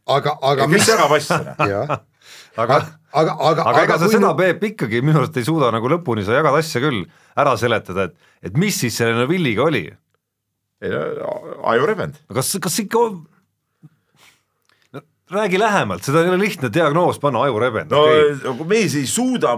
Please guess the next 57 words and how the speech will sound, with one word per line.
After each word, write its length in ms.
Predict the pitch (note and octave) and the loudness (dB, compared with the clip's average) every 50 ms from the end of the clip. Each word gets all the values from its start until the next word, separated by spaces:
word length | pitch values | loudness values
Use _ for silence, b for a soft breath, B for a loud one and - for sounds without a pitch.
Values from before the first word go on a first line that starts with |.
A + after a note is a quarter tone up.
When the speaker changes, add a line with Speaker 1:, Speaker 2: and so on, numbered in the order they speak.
| - - | -2 -4
Speaker 2:
pinge 400 | A3 A3+ G#3+ G3 F3 D#3 C#3 D#3+ | -6 -4 -2 -2 -2 -2 -2 0
all 280 | E3+ F#3+ F#3+ F#3+ F#3 F3+ | 0 0 0 0 -2 -4
sõita 460 | F3+ C4 C4 G#3+ - - _ - F#2 E2 | -4 -4 -4 -4 -6 -8 _ -8 -6 -6
lihtsalt, 380 | E2+ D#2+ - - D2+ - - F2+ | -6 -8 -10 -12 -14 -12 -8 -8
noh. 140 | G#2 A#2 A2 G#2 _ - | -8 -8 -10 -12 _ -8
Speaker 3:
Ei 60 | G#2 A2 | -6 -2
no 60 | A#2 | 0
tal 160 | E3+ F3 F#3 F#3+ | 0 2 2 2
oli 140 | F#3 D#3+ C3 | 2 2 2
ka 60 | C#3+ | 2
periood, 380 | - D#3+ D#3+ G3 G#3+ F#3 - - | 2 2 2 2 2 2 0 -2
kus 100 | - - | -2 -2
tal 140 | C3+ B2+ D3+ | -2 0 0
ei 40 | G3 | 0
olnud 280 | A3+ A3+ F#3+ C3+ F#2 F#2+ | 0 0 0 0 0 -2
veel 80 | G2+ B2 | -2 0
mingit 220 | D#3+ C3 B2 - | 0 -2 -2 -2
pinget. 360 | - A3 A3+ F#3+ G#3+ - - - _ _ _ _ _ _ _ _ _ _ _ _ _ - | -2 -2 -2 0 -2 -4 -4 -8 _ _ _ _ _ _ _ _ _ _ _ _ _ -6
Speaker 2:
Ei, 80 | F#2+ G#2+ | -4 -2
kui 80 | G2 C#3+ | 0 0
sa 60 | D3 | 0
oled 100 | D3 C#3+ | 0 0
juba 120 | D3 E3 G#3 | 0 0 0
liider, 340 | A#3 G#3+ E3+ B2+ A#2 G#2+ | 0 0 0 0 0 2
no 80 | A2+ B2+ B2+ | 2 2 2
siis 180 | G3+ B3+ - - | 2 2 2 2
Speaker 3:
Lõpus 160 | - D3+ - | 2 2 2
Speaker 2:
sa 40 | C3+ | 2
Speaker 3:
ma 60 | D3+ C#3 | 2 2
saan 140 | D3+ D#3 F#3+ | 4 4 4
aru, 140 | A#3 G#3 F#3 C#3 A2+ | 4 4 4 2 2
Speaker 2:
Tarmo, 160 | G2+ B B B B B - | 0 B B B B B 2
Tarmo. 220 | - E4 E4 C4+ | 2 4 4 2
Speaker 3:
lõpus 100 | A3+ F3 | 0 0
ma 100 | F#3+ F#3 | 0 0
saan 160 | D#3+ E3+ D#3 D#3 | 0 2 2 2
aru, 160 | D3+ C3+ A#2 G#2 | 2 2 0 2
punktivahe 640 | D3 G3+ A3 E3 - C#3+ C#3+ E3+ F3+ E3+ D3+ C3 B2 A#2+ | 2 0 2 2 0 0 2 2 2 2 2 2 2 0
on, 60 | A#2+ | 0
Speaker 2:
Ei, 80 | A#2+ B2 | 0 0
Speaker 3:
äh, 200 | A#2+ B2 A#2+ A#2+ A#2 | 2 2 2 2 2
tasanenud 460 | - E3+ G3 F#3 F#3 D#3+ D#3+ D#3 D3 C#3 | 2 0 2 2 2 2 2 4 4 4
Speaker 2:
Tarmo, 160 | B2+ B2 A2+ | 2 2 0
sa 80 | A2 | -2
saad 80 | A#2+ A2+ | 0 0
valesti 300 | D#3 E3+ C3+ B2 C3 B2+ | 2 2 2 2 2 2
Speaker 3:
ja 60 | B2+ A2+ | 2 0
Speaker 2:
aru. 80 | F2 - - _ _ _ _ _ _ _ _ _ _ _ - | -2 -4 -6 _ _ _ _ _ _ _ _ _ _ _ -8
Pinge 380 | D3 F#3 A3 A3+ G3 D#3 B2 G#2 A2+ | -4 -2 -2 0 0 0 2 2 0
tekib 240 | A#2+ G#2+ A2+ G#2 - | 0 -2 -4 -6 -4
ka 80 | A2+ | -4
sellest, 400 | G#2+ C#3+ F#3 E3+ E3 C3 C3+ - | -2 0 0 0 0 -2 -4 -6
kui 100 | - A2+ | -8 -6
sa 140 | G#2+ C3 D3 | -2 0 2
oled, 320 | E3 F3 D3+ B2 A2 F2 - | 4 4 4 2 0 0 -2
äh, 720 | G#2+ G#2 G2+ - _ _ _ _ _ _ - F#2 F#2+ G2+ | -2 -2 -2 -4 _ _ _ _ _ _ -4 -2 0 0
juba 160 | A2 A#2+ A#2+ | 0 0 0